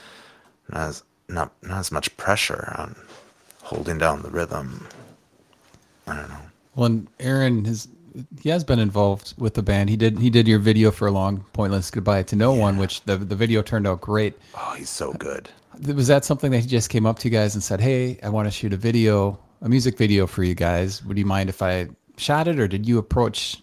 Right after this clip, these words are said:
Speaker 2: him, or how did that exactly materialize?
Speaker 1: We've become, like, good friends, and he likes what I do,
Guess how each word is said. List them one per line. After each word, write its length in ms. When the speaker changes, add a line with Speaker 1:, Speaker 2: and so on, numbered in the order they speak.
Speaker 2:
him, 260
or 60
how 140
did 140
that 140
exactly 440
materialize? 960
Speaker 1:
We've 320
become, 400
like, 300
good 200
friends, 580
and 280
he 280
likes 440
what 120
I 140
do, 500